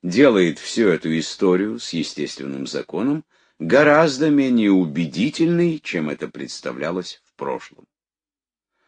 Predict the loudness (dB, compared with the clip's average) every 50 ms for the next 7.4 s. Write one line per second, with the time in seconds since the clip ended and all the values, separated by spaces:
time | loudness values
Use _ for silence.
0 | _ _ _ _ _ -4 0 2 4 4 4 2 2 2 2 4 4 2 2 2
1 | 2 2 4 4 4 2 2 2 2 4 4 4 6 6 4 4 4 2 2 2
2 | 2 0 0 -2 -2 -4 -4 -4 -2 -2 -2 -2 -4 -6 -8 -2 -2 0 0 0
3 | 0 -2 -2 -2 -2 -4 -6 -4 0 2 2 2 2 0 -4 _ -10 -10 -10 -8
4 | _ -8 -8 -6 -4 -4 -2 -2 -2 -2 -2 -2 -2 -4 -6 -8 -10 -12 -10 -10
5 | -10 -12 -12 _ -10 -10 -10 -8 -8 -8 -6 -4 -4 -4 -6 -6 -8 -10 -10 -10
6 | -10 -10 -12 -12 -12 -10 -8 -6 -6 -6 -6 -8 -10 -10 -10 -10 -10 -8 -4 -2
7 | 0 0 -2 -2 -8 -14 -16